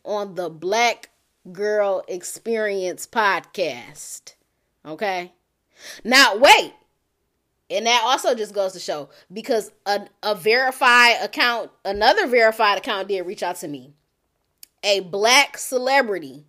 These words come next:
a black female celebrity that we are all very, um, very familiar with reached out to me. Now that, <laughs> now that, that makes sense. That makes sense. That truly resonates with me.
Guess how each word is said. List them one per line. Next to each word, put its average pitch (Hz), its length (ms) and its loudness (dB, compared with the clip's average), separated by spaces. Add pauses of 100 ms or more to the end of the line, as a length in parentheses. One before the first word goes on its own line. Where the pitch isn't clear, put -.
a 165 140 -12
black 226 380 0
female 269 540 -4
celebrity 269 580 -4 (260)
that 190 200 0
we 285 160 -6
are 220 380 2
all 269 640 6 (320)
very, 262 640 2
um, 233 680 2
very 254 440 4
familiar 247 520 0
with 151 280 -10 (240)
reached 240 300 -6
out 202 220 0
to 196 80 -8
me. 151 280 -12 (1000)
Now 185 300 -4
that, 349 560 8
<laughs> - 60 -12 (200)
now 285 320 6
that, 392 580 8 (280)
that 269 320 6
makes 254 260 2
sense. - 640 -10 (540)
That 240 280 4
makes 220 260 -2
sense. - 480 -10 (420)
That 226 320 2
truly 285 440 -4
resonates 208 600 0
with 175 100 -8
me. 135 280 -12